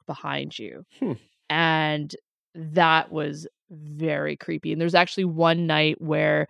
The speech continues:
Speaker 1: um, we'd had, like, I did tours,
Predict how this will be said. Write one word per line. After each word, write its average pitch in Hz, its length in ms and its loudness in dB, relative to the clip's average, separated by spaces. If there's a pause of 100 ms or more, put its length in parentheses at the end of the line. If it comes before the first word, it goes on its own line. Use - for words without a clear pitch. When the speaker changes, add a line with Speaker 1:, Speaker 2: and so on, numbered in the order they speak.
(460)
Speaker 1:
um, 147 500 0
we'd 165 140 -2
had, 156 220 -2 (380)
like, 175 220 0
I 175 80 4
did 156 200 -4
tours, 240 600 4